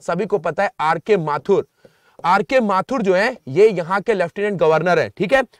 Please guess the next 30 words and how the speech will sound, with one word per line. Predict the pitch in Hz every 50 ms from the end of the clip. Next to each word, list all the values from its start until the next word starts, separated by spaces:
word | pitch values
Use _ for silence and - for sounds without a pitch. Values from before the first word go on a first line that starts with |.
| _ _ -
अगर | 180 214 247 277
मुझे | 269 254 254 269 262
जम्मू | 175 190 180 190 208 254 226
कश्मीर | - 214 180 - 202 220 226
से | 202 - 240 233 240 240 - _ _ _ _ _ _ _ -
जाना | 123 190 190 196 214 220
है | 220
कहाँ | 214 - 190 208 226
पर, | 208 - 233 220 180
लेह | 147 139 156 196 226 226 196
में, | 165 143 127 104 104 110 117 113 120
या | 160 190 220
मुझे | 226 214 165 208 226 233
लद्दाख | 208 135 123 147 156 135 131 180 190 226 - - 190
यूनियन | 180 175 - - 151 156 185 214 220
टेरिटरी | 175 208 202 196 - 202 190 214
में | 214 214
जाना | 185 185 170 180 185
है, | 220 240 - _ _ _ _
तो | 196
मुझे | 185 175 185 175 240
पार | 226 - - 196 202 226 -
करना | - 214 185 185 208 208
पड़ेगा | - - 202 208 202 240
जोजिला | 220 156 117 165 185 180 131 175 175 175 180 190 180
पास। | - - 160 147 127 110 - _ _ _ _ _ _ _ _ _ _ _ -
जोजिला | 139 117 135 202 214 233 240 240 233 160 123 180 190 190 190 196 214 220 220
पास | - - 196 196 214 208
जो | 147 156 190 185
है | 202 220 247 220